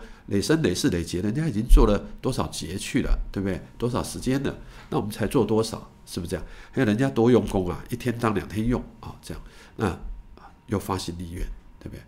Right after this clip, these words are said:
啊，又有好因缘啊，所以原来是这样。那这整个过程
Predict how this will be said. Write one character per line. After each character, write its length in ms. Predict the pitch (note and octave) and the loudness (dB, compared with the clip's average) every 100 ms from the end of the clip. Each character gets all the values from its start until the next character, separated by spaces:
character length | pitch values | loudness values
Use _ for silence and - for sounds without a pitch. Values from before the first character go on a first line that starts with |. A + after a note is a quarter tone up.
| - - | -20 -18
啊， 160 | - | -12
又 100 | - F2 | -8 -6
有 40 | |
好 160 | - - | -6 -6
因 180 | G2+ F#2+ | -6 -6
缘 140 | - - - - - | -10 -18 -20 -20 -20
啊， 80 | - | -16
所 180 | - E3+ | -2 2
以 200 | E3+ - - - - - - - - - - - - | 2 0 -8 -18 -20 -20 -20 -20 -20 -20 -12 -12 -10
原 120 | F#2+ | -6
来 80 | G2 | -4
是 140 | G#2 G#2+ | -2 -4
这 120 | A2+ | -6
样。 100 | F2+ - - - - | -8 -14 -20 -20 0
那 100 | G#3 | 2
这 140 | G#3+ | 2
整 120 | - | 0
个 120 | G#2 C3 | 0 4
过 240 | A#3 D3 | 6 4
程 180 | - | 2